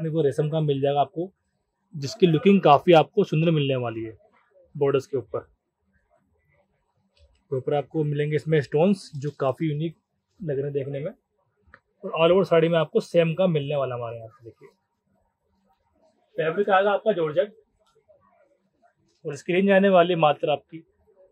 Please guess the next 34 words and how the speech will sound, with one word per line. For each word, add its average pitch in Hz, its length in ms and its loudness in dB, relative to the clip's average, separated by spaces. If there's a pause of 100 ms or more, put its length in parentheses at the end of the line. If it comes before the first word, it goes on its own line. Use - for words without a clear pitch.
(160)
फ़ाइव 180 200 8
फ़ोर 196 400 -2 (260)
डबल 170 280 2
ज़ीरो 170 180 -4
के 175 120 -6
अंदर 170 120 -2
आपने 160 220 -2
इसको 160 220 -6
order 143 200 -2
करना 147 280 -6
है। 156 200 -14 (920)
और 147 80 -16
next 160 280 -4
देखिए 147 280 -6
आप, 147 140 -2 (1500)
आपकी 143 260 -4
requirement 175 560 0
dark 160 240 -2
color 170 180 0
की 170 120 -8
हो, 165 220 -6
light 151 300 0
कलर 165 140 -2
की 156 100 -6
हो, 180 60 -2
सारी 170 240 4
आपको 185 200 2
मिलने 151 240 -2
वाली 135 220 -4
है। 151 100 -8
तो - 720 -10
ये 160 120 2
देखिए 120 260 -6
आप, 110 120 -12